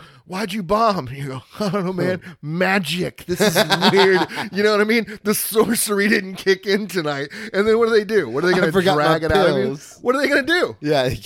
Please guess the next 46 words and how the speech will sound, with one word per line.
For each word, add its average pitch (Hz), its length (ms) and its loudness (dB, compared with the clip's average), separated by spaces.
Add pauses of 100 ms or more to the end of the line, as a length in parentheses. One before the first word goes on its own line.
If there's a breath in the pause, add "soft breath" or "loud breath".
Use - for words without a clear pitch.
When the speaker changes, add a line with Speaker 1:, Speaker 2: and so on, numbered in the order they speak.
(140)
Speaker 1:
There's 240 220 0
nothing, 226 440 -4
th-, 208 180 -2
and, 214 220 -2
and 208 160 -2
you 220 100 -4
said 226 280 -4
words. 220 520 -6 (880)
You 170 100 -6
Speaker 2:
That - 80 -2
was 117 80 -4
Speaker 1:
said 226 180 0
Speaker 2:
your 214 100 2
Speaker 1:
all 208 120 2
the 208 60 2
Speaker 2:
job, 185 80 0
Speaker 1:
words, 147 520 -2
Speaker 2:
yeah. 165 60 -20
Speaker 1:
potentially, 175 800 -6
right? 180 200 -6
You 269 60 -4
don't 311 120 -2
even 240 100 -2
have 240 80 -6
to 202 60 -16
say 240 140 -6
words. 247 260 -8
You 214 60 -12
go 247 80 -4
up - 60 -8
there, 202 140 -6
Mister 208 280 -10
Bean 226 220 -10
that 202 160 -6
shit 170 180 -8
or 147 60 -4
whatever 135 240 -4
the 123 80 -10
fuck. 127 280 -6
Speaker 2:
<laughs> 196 40 -16
Woo! 175 300 0
Speaker 1:
Charlie 196 300 2
Speaker 2:
Yeah. - 120 -6
Speaker 1:
Chaplin, 185 600 -2
<laughs> 196 160 -14
fucking 175 480 -6